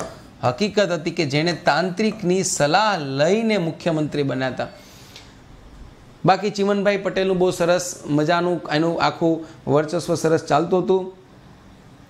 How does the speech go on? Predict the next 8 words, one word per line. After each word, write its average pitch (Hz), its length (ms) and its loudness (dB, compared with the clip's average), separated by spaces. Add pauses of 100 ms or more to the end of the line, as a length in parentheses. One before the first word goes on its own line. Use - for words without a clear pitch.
(640)
હાજી, 170 360 2 (2250)
તાંત્રિકની 220 480 2
વિધિ 190 240 2
ચાલી 196 300 2
સર. 233 220 0 (460)
So 220 80 6
that's 214 320 4
how 226 360 2